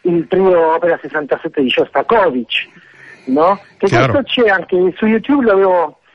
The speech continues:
Speaker 1: eh, caricato perché pensavo che fosse buono, eh, restasse un documento che si potesse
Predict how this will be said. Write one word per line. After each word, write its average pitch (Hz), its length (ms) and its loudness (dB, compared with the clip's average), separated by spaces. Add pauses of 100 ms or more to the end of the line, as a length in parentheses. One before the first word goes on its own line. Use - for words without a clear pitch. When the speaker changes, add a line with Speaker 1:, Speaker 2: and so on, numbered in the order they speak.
(340)
Speaker 1:
eh, 143 800 2
caricato 170 560 0
perché 165 260 -4
pensavo 170 540 -2
che 156 160 -6
fosse 151 680 0 (260)
buono, 156 560 0 (300)
eh, 131 880 0
restasse 185 460 -2
un 196 80 0
documento 233 720 0
che 202 200 -6
si 185 80 -8
potesse 190 1040 0